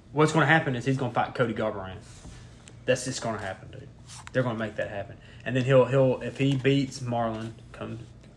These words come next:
Marlon, I think it's what they call him, Marlon, Marlon Vera.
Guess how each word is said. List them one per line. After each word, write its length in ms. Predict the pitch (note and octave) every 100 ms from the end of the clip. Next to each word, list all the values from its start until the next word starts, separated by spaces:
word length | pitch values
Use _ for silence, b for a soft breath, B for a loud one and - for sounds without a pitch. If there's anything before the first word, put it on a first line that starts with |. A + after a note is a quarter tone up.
| -
Marlon, 720 | A2+ A2+ A2+ G#2+ A2+ A2+ -
I 40 | A2
think 160 | A#2+
it's 100 | A2+
what 100 | G#2
they 60 | G2+
call 200 | - G2
him, 140 | G2
Marlon, 280 | G2 G2+ - - -
Marlon 240 | A2+ A2+ G#2
Vera. 240 | G2+ F#2+